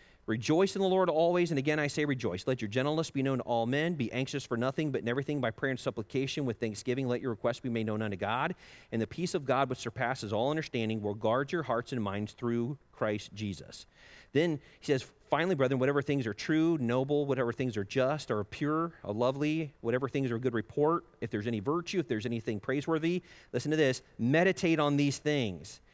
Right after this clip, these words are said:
And the things which you have learned and received and heard and saw in me, these do, and the peace of God will be with you." So let me just give you a couple things that you can do. Choose joy,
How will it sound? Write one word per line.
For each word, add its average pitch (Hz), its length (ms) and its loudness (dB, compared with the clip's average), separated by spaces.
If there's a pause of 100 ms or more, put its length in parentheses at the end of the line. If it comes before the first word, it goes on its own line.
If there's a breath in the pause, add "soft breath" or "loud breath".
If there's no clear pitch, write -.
(140 soft breath)
And 110 80 0
the 104 40 0
things 156 280 2
which 139 160 -2
you 139 40 2
have 107 80 0
learned 139 300 2
and 131 80 0
received 151 420 -2
and 110 100 -2
heard 165 300 2
and 117 140 -2
saw 143 200 0
in 127 100 0
me, 165 240 0 (280 loud breath)
these 180 460 2 (100)
do, 151 480 4
and 123 120 0
the 113 40 0
peace - 240 -4
of 131 120 -2
God 117 220 2
will 120 100 2
be 113 140 2
with 120 220 0
you." 87 100 -6
So 147 140 -2
let 165 80 2
me 196 80 0
just 190 180 0
give 160 140 2
you 139 60 2
a 120 40 0
couple 156 260 0
things 123 320 -2
that - 60 -10
you 117 60 -10
can 107 120 -4
do. 90 180 -4 (300 loud breath)
Choose 190 340 2
joy, 113 400 0